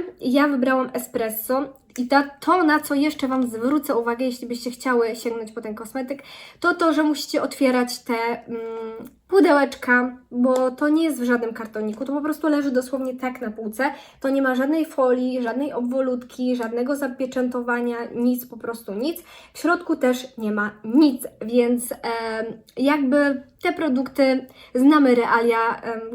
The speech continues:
drogerii Rossmann i wiemy, jak wyglądały, nie? Wszystkie były po prostu upaćkane.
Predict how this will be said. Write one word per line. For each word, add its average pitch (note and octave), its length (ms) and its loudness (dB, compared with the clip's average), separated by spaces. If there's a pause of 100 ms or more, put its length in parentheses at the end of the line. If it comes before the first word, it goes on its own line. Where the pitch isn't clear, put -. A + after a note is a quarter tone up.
(220)
drogerii B3 480 6
Rossmann C4+ 460 2
i D#4+ 100 0
wiemy, B3 260 4
jak A#3 180 2 (180)
wyglądały, A3 560 -4
nie? F4 140 -2
Wszystkie - 320 -6
były C4 180 0
po B3 80 0
prostu A#3+ 380 -4
upaćkane. A#3+ 560 -4